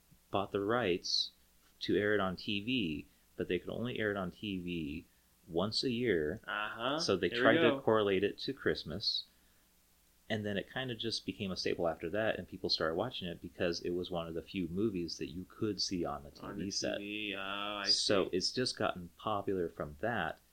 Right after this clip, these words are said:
Speaker 1: Not that it's good, not that it's interesting, per
Speaker 2: Mm.
Speaker 1: se, but just because it was there.
Speaker 2: That's, that's a sad reason.
Speaker 1: Yeah.
Speaker 2: I mean, the only line I like from that movie is when,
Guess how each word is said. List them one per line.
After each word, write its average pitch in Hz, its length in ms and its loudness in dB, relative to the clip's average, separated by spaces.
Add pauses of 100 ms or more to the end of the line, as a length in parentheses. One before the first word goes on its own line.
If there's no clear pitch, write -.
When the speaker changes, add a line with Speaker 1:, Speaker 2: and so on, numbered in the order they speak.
(180)
Speaker 1:
Not 110 220 -4
that 131 100 -4
it's - 180 -6
good, 95 440 2 (840)
not 95 260 0
that 104 140 0
it's - 400 -2 (420)
interesting, 101 880 -2 (440)
per 104 100 0
Speaker 2:
Mm. 107 40 -2
Speaker 1:
se, 82 400 -2 (1040)
but 123 160 -4
just - 180 -12
because 131 320 -10 (240)
it 117 100 -4
was 101 200 -2
there. 98 280 -4 (440)
Speaker 2:
That's, - 520 -2
that's 120 320 -4
a - 40 -10
sad 110 380 -2
reason. 104 420 -8
Speaker 1:
Yeah. 92 220 -6 (260)
Speaker 2:
I - 20 -10
mean, 123 140 4
the 120 200 -2
only 131 280 2
line 113 380 2
I 113 40 0
like 107 360 -2
from 104 120 -6
that 101 220 -4
movie 107 460 -8
is 104 180 -8
when, 98 260 -8